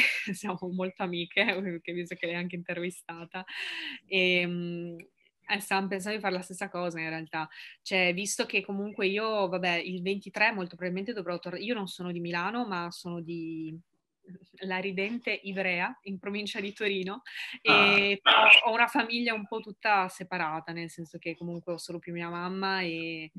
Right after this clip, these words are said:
Speaker 1: eh, lavoro in Svizzera e quindi ci ritroviamo in questa casa di famiglia ivrea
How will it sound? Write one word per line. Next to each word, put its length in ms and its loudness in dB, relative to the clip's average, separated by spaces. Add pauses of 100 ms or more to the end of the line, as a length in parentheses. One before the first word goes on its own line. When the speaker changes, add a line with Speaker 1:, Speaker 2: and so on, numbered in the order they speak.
(360)
Speaker 1:
eh, 320 -8
lavoro 280 0
in 60 0
Svizzera 1000 4
e 100 -2
quindi 300 -6
ci 180 -2
ritroviamo 560 -2
in 80 -4
questa 240 -4
casa 240 -2
di 100 -4
famiglia 520 0
ivrea 440 0